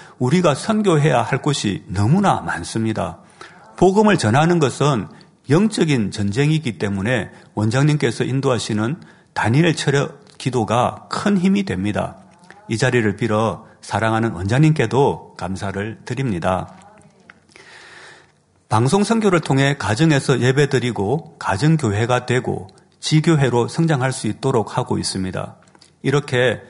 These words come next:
가정에서 온라인으로 혼자 예배드리는 성도님들은 다른 성도님들을 만날 수 없기 때문에 본인이 만민-, 만민중앙교회의 가족임을 확인받고 싶어 하십니다.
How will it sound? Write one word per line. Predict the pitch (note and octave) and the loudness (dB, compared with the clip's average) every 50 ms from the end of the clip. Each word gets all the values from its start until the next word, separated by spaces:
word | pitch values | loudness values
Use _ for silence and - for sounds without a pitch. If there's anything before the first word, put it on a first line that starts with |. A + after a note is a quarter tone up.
| - _ _ | -20 _ _
가정에서 | - A2 A2 A2 E3+ F3+ F3 E3 D3+ D#3+ - C#3 C#3 - | -2 0 2 2 2 2 2 2 0 2 0 -2 -2 0
온라인으로 | A#2+ A2+ A2 A#2 C#3+ D#3+ E3+ F3 E3+ D3 C3+ C3 A#2+ | -2 -2 -2 0 2 2 2 2 0 0 0 -2 -2
혼자 | - - G3 G3 F#3 F#3+ E3+ A#2 A2+ | -2 -2 -2 0 0 0 0 0 0
예배드리는 | B2+ D3 C#3+ D#3+ D#3+ D#3+ D3+ D3 D3 D#3+ D#3+ D#3 C#3+ C3 A2+ | -2 0 2 0 0 2 0 0 0 2 0 2 0 -2 -4
성도님들은 | G#2+ - A#2+ A2+ A2+ C3+ C#3+ D#3 D#3 D3 A2+ G2+ G2 B2 C3+ B2+ G2 - - - - - - - _ _ _ | -6 -6 -6 -4 -2 0 2 2 2 2 0 0 0 0 0 0 -2 -4 -8 -14 -20 -20 -20 -20 _ _ _
다른 | - - G2 G2 D#3 F3+ F#3 | -4 -4 0 0 0 0 0
성도님들을 | - - C3+ B2 B2 D3+ D#3+ F3 E3+ D#3 D3 C3+ C3+ A#2+ A#2 | -2 -2 -4 0 2 2 2 2 2 0 0 0 0 -2 -2
만날 | - A#2 A2+ D#3 F3+ E3+ - - | -4 -4 -2 -2 -2 -2 -4 -4
수 | - - G2 | -4 -6 -8
없기 | F2+ - - - D3 - | -8 -6 -6 -6 -6 -4
때문에 | - A2+ G#2+ G2+ F#2 F#2 G2 A2+ A2+ F#2+ - - - - _ _ _ | -4 -2 -2 -2 -2 -2 -2 -2 -4 -4 -6 -12 -18 -20 _ _ _
본인이 | _ C3+ C#3+ D#3+ E3 E3+ D#3+ B2+ D3 D3+ G2+ E2 - - - - - _ _ | _ 0 2 2 4 2 2 2 2 0 0 -2 -10 -20 -20 -20 -20 _ _
만민-, | - - - - G2 G2 F2 F#2 C3 D3+ F3 E3 - | -20 -20 -12 -6 -6 -6 -4 0 0 0 -2 -2 -2
만민중앙교회의 | - G#2+ G2+ G#2+ A2+ B2+ D3+ F#3 F#3+ F#3+ - - A#2 B2 C#3+ D#3 D#3+ D3 B2 G2+ G#2 A2 A#2 B2 C3 D3 C#3 - - _ | 0 0 2 2 4 2 2 2 2 0 0 -2 -2 0 2 0 0 0 0 0 0 -2 -2 -2 -2 -4 -4 -6 -12 _
가족임을 | - - E3 G3+ G3 G3+ E3 D3 C#3 C3+ C3+ C3+ A#2 | -4 -2 -2 0 0 0 0 0 0 0 0 -2 -4
확인받고 | - - - F3+ F#3+ G#3+ F#3+ - G2+ G2 - D#3+ D#3+ | -6 -6 -6 -4 -2 -4 -4 -4 -6 -4 -2 -2 -2
싶어 | D#3 - - - A#2 | -2 -4 -8 -8 -6
하십니다. | F#2+ F#2+ - - F#2 F2 F#2 F#2 F#2 F#2 - | -6 -6 -6 -8 -6 -6 -6 -8 -8 -10 -10